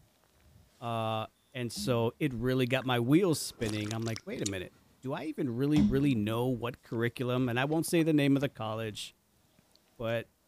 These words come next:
it, it really sparked a good conversation with my wife to say, "Hey, what, you know, what's some of the classes that she will be learning that are not, you know, not part of her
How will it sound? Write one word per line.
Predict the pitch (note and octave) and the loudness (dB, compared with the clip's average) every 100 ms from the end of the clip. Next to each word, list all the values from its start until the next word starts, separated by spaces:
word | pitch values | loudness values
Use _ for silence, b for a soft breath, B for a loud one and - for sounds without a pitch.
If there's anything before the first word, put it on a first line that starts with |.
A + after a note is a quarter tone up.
| - | -6
it, | D3+ D3 | -4 -2
it | B2 | 2
really | D#3 F3 | 4 6
sparked | D#3 - D#3 C#3+ - | 4 2 -2 -2 -2
a | |
good | C#3 C#3+ | 0 0
conversation | - C3 B2 - D3+ - B2+ | 2 0 0 2 2 2 0
with | A#2+ A#2+ | 0 0
my | A#2 G#2 | -2 0
wife | A2+ C#3 A2+ G#2+ G#2+ - - - | 2 2 2 -2 -6 -12 -20 -16
to | A#2+ | -12
say, | B2 | -8
"Hey, | C3 F3+ A#2 F#2+ - - - - - - - _ - | -4 -2 -2 -6 -12 -20 -20 -20 -20 -20 -20 _ -14
what, | F#2 - _ _ _ _ _ _ | -14 -14 _ _ _ _ _ _
you | D3+ | -6
know, | B2 | -4
what's | B2 E3+ - | 0 -2 -2
some | - F#3+ | -2 0
of | E3+ | 0
the | |
classes | C#3 D3+ C#3+ D3+ - A#2+ | -2 -2 -2 -4 -6 -6
that | A#2 | -6
she | - B2 | -2 -2
will | A#2+ | 0
be | A2+ A2+ | 0 -2
learning | A2 A2+ A2 A2 G#2+ G2 | 0 0 0 -2 -2 -4
that | G#2 G#2 - - | -4 -4 -6 -10
are | F3 A#2 | -4 -2
not, | A#2+ B2 A#2+ _ _ | 0 -2 -4 _ _
you | D3 | -4
know, | A#2 | -4
not | A2 B2 C3+ | -2 -2 -4
part | - A2+ | -8 -10
of | G2+ | -8
her | - G2+ F#2 F#2 | -6 -4 -4 -8